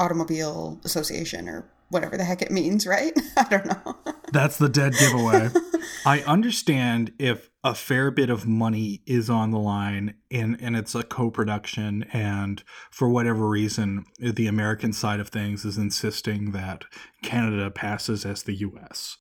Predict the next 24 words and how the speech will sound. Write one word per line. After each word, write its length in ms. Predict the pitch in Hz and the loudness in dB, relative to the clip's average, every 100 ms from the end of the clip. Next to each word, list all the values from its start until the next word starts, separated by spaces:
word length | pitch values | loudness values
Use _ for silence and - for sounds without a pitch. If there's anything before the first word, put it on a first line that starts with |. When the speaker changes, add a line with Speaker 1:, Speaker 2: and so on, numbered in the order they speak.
| _ | _
Speaker 2:
When 200 | 151 165 | 4 6
it 120 | 165 170 | 6 4
is 120 | 156 | 4
a 80 | 147 | 4
micro-budget 840 | 143 175 202 208 165 151 156 165 | 4 2 6 6 6 2 2 0
movie 440 | 123 101 101 110 - _ _ - | -2 -2 -4 -6 -14 _ _ -8
shot 320 | - 131 127 123 | 2 4 4 2
on 200 | 113 110 | 0 0
standard 640 | - 135 127 139 139 117 | 0 2 4 4 2 2
def 300 | 117 110 - - | 0 0 -2 -4
S 240 | 117 - | -2 -2
D 200 | - 117 | 0 0
cameras 720 | - - 92 90 65 - - - _ _ _ - - - _ _ | 0 -4 -4 -4 -12 -14 -16 -20 _ _ _ -20 -20 -20 _ _
that 260 | - 131 127 | 0 2 4
was 200 | 123 113 | 2 4
made 320 | 135 143 147 | 4 4 4
by 360 | 135 131 123 120 | 4 4 2 0
a 100 | 120 | -2
couple 420 | 117 127 - 123 | 0 0 2 2
of 160 | 117 - | 2 -2
Canadians, 800 | - 110 101 92 127 - - - _ - | 0 0 0 -4 -6 -6 -10 -14 _ -2
that 160 | 117 - | -2 0
stars 380 | - 123 120 - | 2 2 2 0
Canadians, 760 | 123 107 104 104 101 - | 0 2 0 -2 -4 -8